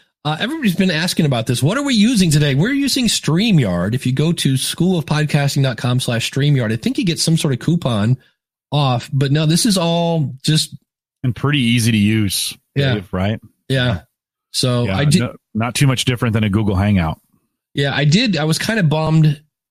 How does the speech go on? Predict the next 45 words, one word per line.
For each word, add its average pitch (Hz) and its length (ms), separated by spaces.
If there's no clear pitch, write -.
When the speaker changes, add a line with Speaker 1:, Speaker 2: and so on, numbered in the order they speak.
Speaker 1:
B 190 220
live 160 360
dot 151 200
T 170 180
V, 143 400
I 139 120
had 135 140
subscribed 151 560
to 101 220
it, 95 200
and 135 100
I - 20
subscribed, 147 720
and 147 100
I 151 60
went 175 160
over 165 200
to 139 540
their 135 220
account, 123 720
and 127 400
there's 135 160
no 147 100
way 147 100
to 123 40
cancel 135 360
their 117 100
billing 123 420
in 147 220
actually 127 380
their 123 100
website, 113 640
and 147 100
I 143 60
forgot 131 380
about 98 280
it. - 160
Speaker 2:
Hmm. 82 60
Speaker 1:
Well, 113 100
it's - 80
'cause 131 160
I 117 80
paid 113 240
through 95 160
PayPal. 92 600